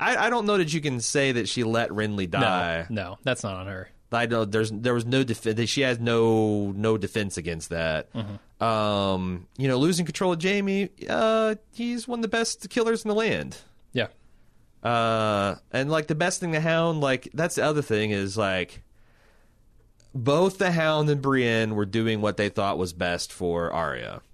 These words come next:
Speaker 1: And what they thought best was <laughs> killing each other.
Speaker 2: Uh-huh.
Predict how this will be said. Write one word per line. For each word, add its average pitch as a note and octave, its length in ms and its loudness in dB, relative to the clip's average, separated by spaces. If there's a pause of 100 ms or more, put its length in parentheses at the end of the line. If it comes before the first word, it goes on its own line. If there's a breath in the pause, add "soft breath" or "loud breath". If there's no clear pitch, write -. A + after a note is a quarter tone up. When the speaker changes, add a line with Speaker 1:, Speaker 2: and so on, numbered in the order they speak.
(420)
Speaker 1:
And F2+ 420 -2
what G2 140 0
they G#2+ 100 0
thought G2 260 -2
best F#2+ 260 -2
was G2 100 -6
<laughs> - 20 -10
killing A#2+ 260 -2
each - 280 -4 (120)
other. D3 560 2
Speaker 2:
Uh-huh. B2 360 -2